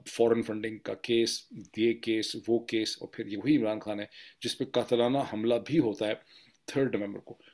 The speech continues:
So, नवाज शरीफ साहब की जो स्टेटमेंट है कि इस इमरान खान से निजात हासिल करना जो है वो पूरे पाकिस्तान की जिम्मेदारी है, it becomes an interesting and a dangerous statement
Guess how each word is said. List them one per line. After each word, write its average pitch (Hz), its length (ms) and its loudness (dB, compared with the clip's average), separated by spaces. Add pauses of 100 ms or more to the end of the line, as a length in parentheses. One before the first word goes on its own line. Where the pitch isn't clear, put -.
(100)
So, - 80 -2
नवाज 120 280 4
शरीफ 151 240 6
साहब 143 200 0
की - 120 -8
जो 127 100 -6
स्टेटमेंट 151 520 4
है 101 180 -2 (280)
कि - 80 -2
इस - 240 2
इमरान 123 280 2
खान 120 200 -2
से - 180 -4 (180)
निजात 117 360 0
हासिल 110 240 -2
करना 107 260 -4
जो 98 120 -6
है 104 100 -4
वो 104 160 -12
पूरे 113 140 0
पाकिस्तान 107 420 -6
की 101 100 -6
जिम्मेदारी 101 400 -4
है, - 380 -10 (180)
it 110 380 -10
becomes 131 420 -2
an - 340 -12
interesting 107 680 -6 (420)
and 110 140 -4
a 156 60 0 (180)
dangerous 131 440 4
statement - 380 -4